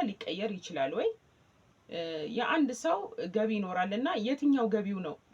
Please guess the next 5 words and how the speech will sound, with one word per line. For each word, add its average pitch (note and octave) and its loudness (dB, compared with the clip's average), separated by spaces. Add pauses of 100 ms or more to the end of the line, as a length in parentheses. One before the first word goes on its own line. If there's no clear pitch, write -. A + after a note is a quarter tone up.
(100)
ለቀለብ E3 0
ክፍያ E3+ -2
ሊውል F#3 -6 (300)
የግድ G#3 0
የሚለው? E3 -2